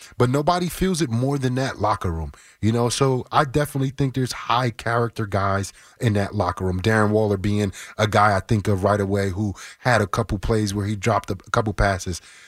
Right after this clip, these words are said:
I think he's gonna take it upon himself to do more, be better, and he has to because the Giants paid him to do that.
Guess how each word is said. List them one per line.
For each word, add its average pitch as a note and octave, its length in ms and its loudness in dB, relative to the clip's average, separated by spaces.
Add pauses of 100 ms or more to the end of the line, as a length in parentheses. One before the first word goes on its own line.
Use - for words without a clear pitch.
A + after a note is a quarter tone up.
(160)
I E3+ 120 2
think F3 260 0
he's D#3+ 120 0
gonna C3+ 160 2
take A#2+ 240 -2
it A#2 80 0
upon G#2+ 360 0
himself G2+ 520 -2 (420)
to B2+ 140 2
do A#2+ 280 2
more, G2 420 -4 (260)
be C3 200 2
better, F#2 440 -2 (280)
and A#2 160 0
he A#2+ 80 -4
has B2+ 480 -2
to A2 160 -2
because G2 420 -4 (360)
the A2+ 60 0
Giants A#2+ 520 2
paid B2 280 2
him D#3 120 0
to D#3 60 0
do E3 180 -2
that. F3+ 260 -2